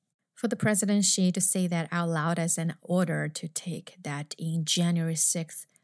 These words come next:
Donald Trump has to be taken down. And that means that he is confident that, uh, you know, the, he, he will succeed crossing over the best security in the world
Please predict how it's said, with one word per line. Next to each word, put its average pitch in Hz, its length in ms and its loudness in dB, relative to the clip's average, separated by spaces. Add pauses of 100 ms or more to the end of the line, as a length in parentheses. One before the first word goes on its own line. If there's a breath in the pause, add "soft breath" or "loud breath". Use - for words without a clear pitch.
(280 soft breath)
Donald 175 240 2
Trump 160 220 -4
has 170 280 0
to - 140 -4
be 147 240 -6
taken 143 420 -8
down. 143 320 -8 (460 loud breath)
And 165 120 -2
that 180 240 0
means 175 380 2
that 160 200 -2 (120)
he 185 320 2
is 180 100 2
confident 190 760 -2
that, 160 360 -4 (680 loud breath)
uh, 160 320 -4 (400)
you 175 100 2
know, 170 140 2
the, 160 340 -2 (180)
he, 160 300 0 (480)
he 170 160 2
will 175 600 0
succeed - 760 0 (800 loud breath)
crossing 202 540 2
over 185 320 2
the 175 120 2
best 185 320 0
security 180 760 0 (180)
in 185 200 4
the 233 100 2
world 175 480 0